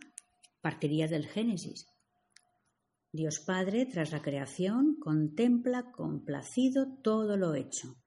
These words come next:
Era bueno, muy bueno, y descansa. Dios Padre que pasea al frescor de la tarde con nuestros primeros padres, que pide descansar a sus hijos en sábado.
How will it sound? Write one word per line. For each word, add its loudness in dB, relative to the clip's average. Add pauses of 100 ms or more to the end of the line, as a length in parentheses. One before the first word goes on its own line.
(800)
Era 2
bueno, -2
muy 8
bueno, 2
y 0
descansa. -4 (960)
Dios 2
Padre 2
que 0
pasea -2
al -2
frescor -2
de -4
la -8
tarde 0
con -4
nuestros -6
primeros -2
padres, -6 (760)
que 2
pide 2
descansar 0 (320)
a -4
sus -6
hijos -6
en -2
sábado. -14